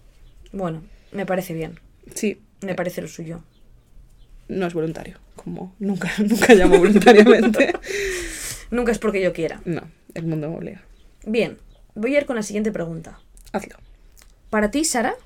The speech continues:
Speaker 2: Ujú.
Speaker 1: Sara River.
Speaker 2: Buena.
Speaker 1: Qué horror.
Speaker 2: <laughs>
Speaker 1: ¿Cómo sería un día perfecto?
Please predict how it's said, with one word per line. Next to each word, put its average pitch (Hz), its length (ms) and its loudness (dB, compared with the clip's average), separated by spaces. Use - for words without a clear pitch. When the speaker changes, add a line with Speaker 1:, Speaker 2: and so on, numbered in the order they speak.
Speaker 2:
Ujú. 208 280 -4
Speaker 1:
Sara 196 260 0
River. 214 360 -2
Speaker 2:
Buena. 190 760 0
Speaker 1:
Qué 202 80 -2
horror. 208 260 2
Speaker 2:
<laughs> 311 320 2
Speaker 1:
¿Cómo 339 220 -2
sería 311 460 -4
un 240 120 -8
día 233 120 -2
perfecto? - 360 -12